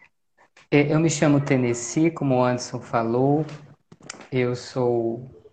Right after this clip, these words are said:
missionário da comunidade Shalom, na comunidade de vida. Eu estou em missão há mais de seis anos,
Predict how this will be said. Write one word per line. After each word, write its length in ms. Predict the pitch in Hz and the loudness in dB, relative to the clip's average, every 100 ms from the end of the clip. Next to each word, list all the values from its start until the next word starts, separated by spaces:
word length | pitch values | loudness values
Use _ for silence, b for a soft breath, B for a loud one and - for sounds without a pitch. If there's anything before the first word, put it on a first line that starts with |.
| _ | _
missionário 680 | 139 120 - 127 127 123 120 | -8 -8 -6 -4 2 2 2
da 100 | 117 | -2
comunidade 720 | 120 123 120 117 117 117 117 | -4 -6 -4 -4 -2 -2 -2
Shalom, 640 | - - 110 117 131 143 147 | -8 -12 -8 -2 0 0 -2
na 120 | 123 | -6
comunidade 580 | - 123 117 120 117 113 | -8 -8 -2 0 0 -2
de 100 | 110 | -6
vida. 680 | 113 120 131 143 147 147 b b b b b _ _ | -4 -4 -2 0 -2 -4 b b b b b _ _
Eu 140 | 135 | -4
estou 380 | 127 - 135 131 | -4 -4 -2 0
em 120 | 127 | 0
missão 600 | 120 120 120 - 120 120 117 | -2 -6 -8 -10 -8 -4 -4
há 60 | |
mais 320 | 117 120 117 | 0 0 0
de 80 | 120 | -4
seis 440 | 117 - 123 117 120 | -6 -2 -2 -2 -4
anos, 720 | 120 117 117 110 - - | -6 -6 -8 -10 -16 -20